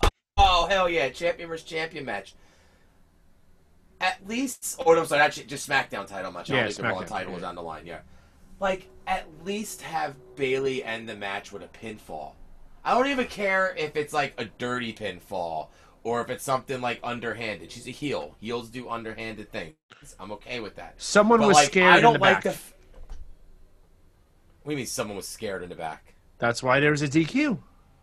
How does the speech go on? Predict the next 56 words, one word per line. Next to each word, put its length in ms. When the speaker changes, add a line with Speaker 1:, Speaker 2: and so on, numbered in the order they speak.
Speaker 2:
Keep 220
'em 80
both 280
looking 280
strong. 480
Can't, 340
look, 260
they 140
can't 240
Speaker 1:
But 100
Speaker 2:
pin 100
each 180
Speaker 1:
I, 60
Speaker 2:
other. 260
Speaker 1:
yeah, 240
but 120
if 140
they, 180
yes, 280
you, 100
yes, 200
they 120
can. 420
If 100
she, 260
if 220
she 120
wins 360
underhanded, 840
then 260
one 180
of 100
'em 120
can 200
win. 200
You 100
could, 140
you 100
could 180
justify 640
the 80
loss. 340
I 60
mean, 140
and 100
you 100
could 140
justify 540
Bayley 340
being 200
Asuka. 400
She's 180
been 140
champion 440
for, 120
like, 180